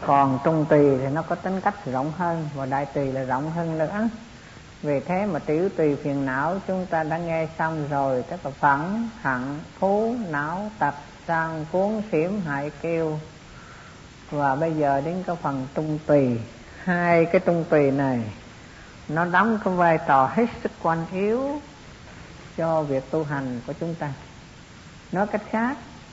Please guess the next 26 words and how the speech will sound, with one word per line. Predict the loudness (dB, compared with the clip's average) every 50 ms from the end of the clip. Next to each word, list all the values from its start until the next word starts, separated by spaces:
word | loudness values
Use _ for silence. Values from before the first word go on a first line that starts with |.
| -12 -6
là | -4 -4 -4
cả | -4 -4 -2 -2 0 0 0 0 0 -2
trong | -2 -4 -2 -2 -2
thế | -2
gian | 0 2 2 0 0 0 -4 -4 -6
cũng | -6 -6 -4 -4
vậy. | -4 -4 -4 -4 -6 -10 -14 -18 -20 -20 -20 -20 -20 -20 -20 -18 -20 -20 -20 -20 -20 -14 -6
Hai | -2 0 0 0 0
cái | -2 -2 -2
tâm | 0 -2 -2 -2 -4 -4
sở | -2 -2 -2 -2 -2
này | -2 -2 -2 -4 -4 -8 -12 -14 -18 -20 -18 -14 -10 -8 -8
nó | -6 -6 -6 -6 -6 -6 -6 -6
sẽ | -6 -6 -4
làm | -4 -2 -2 -2 -2 -4 -6 -6 -4
tao | -2 0 0 0
loạn | 0 0 -2 -2 -4 -4 -6 -6 -4
cho | -4 -4
thế | -2 -2 -2
gian | 0 0 0 0 0 0 -2 -4 -6 -8 -14 -18 -20 -20 -20 -20 -20 -20 -20 -16 -12 -10
và | -8 -8 -8 -6 -2
tao | 0 2 2 2 2
loạn | 2 2 2 0 0 0
cho | -2 -2 0 0
chùa | 2 0 0 0 -2 -6
chiền, | -6 -6 -6